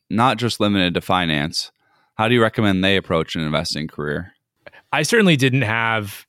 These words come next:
Speaker 2: a job at a hedge fund in the cards for me during my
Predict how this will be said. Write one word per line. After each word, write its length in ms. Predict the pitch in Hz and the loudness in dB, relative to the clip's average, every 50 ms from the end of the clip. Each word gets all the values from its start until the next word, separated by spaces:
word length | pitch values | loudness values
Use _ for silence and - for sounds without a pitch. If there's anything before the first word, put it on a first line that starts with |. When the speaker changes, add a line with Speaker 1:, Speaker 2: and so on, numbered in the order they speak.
| _ - | _ -4
Speaker 2:
a 100 | - 123 | -4 -2
job 340 | 110 101 120 113 110 110 107 | 0 2 2 2 2 2 2
at 80 | 110 107 | 2 0
a 60 | 104 | 0
hedge 220 | 101 107 107 104 | 0 -2 -4 -4
fund 360 | - 123 110 107 104 104 98 - | -2 -2 0 0 0 0 -2 -4
in 220 | 123 113 107 104 | -4 -2 -2 -2
the 80 | 110 - | -2 -2
cards 320 | - 113 107 107 107 - | 0 0 0 0 0 -2
for 160 | - 123 113 | -4 -4 -2
me 420 | 107 107 107 107 104 104 101 98 - _ _ _ - 127 110 | 0 0 0 0 0 -2 -4 -4 -8 _ _ _ -14 -12 -6
during 260 | - 113 110 110 110 | -2 -2 -2 0 0
my 240 | 107 104 98 95 | -2 -2 -4 -4